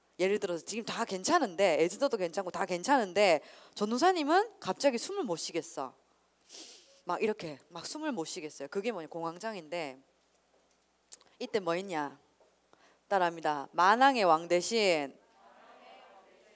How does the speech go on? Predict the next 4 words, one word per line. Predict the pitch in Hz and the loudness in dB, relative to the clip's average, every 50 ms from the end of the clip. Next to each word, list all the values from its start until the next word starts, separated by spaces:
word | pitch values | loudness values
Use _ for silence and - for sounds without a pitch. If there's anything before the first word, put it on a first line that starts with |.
| _ - - - - - - - - _ - | _ -20 -20 -20 -20 -20 -20 -20 -20 _ -6
그리스도께서 | - 202 214 202 226 226 226 - 311 320 330 320 320 220 196 180 175 196 185 175 165 156 147 139 127 - - - _ - - _ - - - - - - - - - - - - - - - - - - - - - _ - | 0 2 2 2 2 0 2 6 8 8 8 8 6 4 4 4 4 4 4 6 6 6 4 2 0 -4 -10 -14 _ -20 -20 _ -20 -20 -20 -20 -20 -20 -20 -20 -20 -20 -20 -20 -20 -20 -20 -20 -20 -20 -20 -20 -20 _ -12
주인 | - - 185 202 233 247 240 | -10 -6 -4 -2 -2 2 2
되십니다. | 208 180 170 - 165 165 156 143 147 147 139 135 135 127 - - _ _ _ _ _ _ - - - - - - - _ _ _ _ _ _ _ _ _ - - - - - - _ _ _ _ _ - _ _ _ _ _ _ - | 2 2 2 0 -8 -8 -8 -4 -4 -4 -2 -4 -6 -8 -12 -16 _ _ _ _ _ _ -20 -20 -20 -20 -20 -20 -20 _ _ _ _ _ _ _ _ _ -20 -20 -20 -20 -20 -20 _ _ _ _ _ -20 _ _ _ _ _ _ -20
같이 | - - 165 156 - - - 196 190 202 233 247 240 | -14 -10 -8 -4 -2 -2 0 2 0 0 0 -4 -6